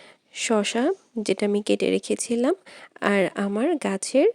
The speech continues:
কাঁচামরিচ আর লেবুটাও কিন্তু আমি কেটে নিয়েছি।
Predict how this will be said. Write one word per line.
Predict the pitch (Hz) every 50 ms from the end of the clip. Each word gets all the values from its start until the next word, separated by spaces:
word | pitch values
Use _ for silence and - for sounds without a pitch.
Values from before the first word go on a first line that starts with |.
| - _ - _ _ _ _ -
কাঁচামরিচ | 226 208 196 - - 208 208 208 214 220 233 277 381 494 - - - - _ _ _ _ _ _ _ - -
আর | - 214 254 302
লেবুটাও | 320 247 226 233 - 254 - 339 359 370
কিন্তু | - - 330 320 - 302
আমি | 294 294 285 277
কেটে | - 269 262 - 254
নিয়েছি। | 240 240 226 226 220 214 - - - 233